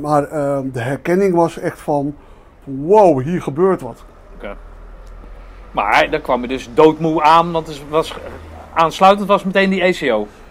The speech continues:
Speaker 1: Aansluitend is, eh, meteen de E C O, misschien zat er een paar dagen tussen. Nog even wat, eh, even, eh, in, uitroleren, dat ding allemaal. En dan maandag, eh, start je met de E C O.
Speaker 2: Oké.
Speaker 1: Oh,
Speaker 2: Maar
Speaker 1: sorry,
Speaker 2: dan
Speaker 1: zondagavond melden.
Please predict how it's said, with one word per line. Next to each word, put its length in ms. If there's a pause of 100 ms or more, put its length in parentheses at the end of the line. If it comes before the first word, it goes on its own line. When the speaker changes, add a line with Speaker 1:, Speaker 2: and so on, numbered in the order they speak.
Speaker 1:
Aansluitend 600
is, 220
eh, 160
meteen 360
de 160
E 80
C 200
O, 180
misschien 240
zat 160
er 60
een 80
paar 220
dagen 280
tussen. 420 (500)
Nog 100
even 160
wat, 180
eh, 220
even, 400
eh, 100
in, 220
uitroleren, 600
dat 200
ding 140
allemaal. 440 (600)
En 100
dan 180
maandag, 400
eh, 260
start 260
je 60
met 100
de 140
E 40
C 160
O. 140 (460)
Speaker 2:
Oké. 220 (340)
Speaker 1:
Oh, 100
Speaker 2:
Maar 100
Speaker 1:
sorry, 260
Speaker 2:
dan 20 (180)
Speaker 1:
zondagavond 600
melden. 260